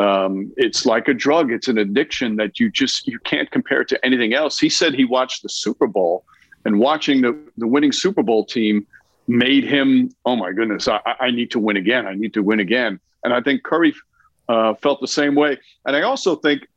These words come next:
you know, we talked about how Dwayne Wade sacrificed for LeBron James when LeBron James came to Miami. Wade had already won a title there.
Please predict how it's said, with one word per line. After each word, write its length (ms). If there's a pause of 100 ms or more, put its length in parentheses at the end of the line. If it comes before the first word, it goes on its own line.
(480)
you 120
know, 220
we 140
talked 300
about 240
how 140
Dwayne 420
Wade 460 (840)
sacrificed 760
for 100
LeBron 440
James 540 (140)
when 120
LeBron 360
James 240
came 180
to 60
Miami. 540
Wade 220
had 140
already 260
won 180
a 40
title 380
there. 260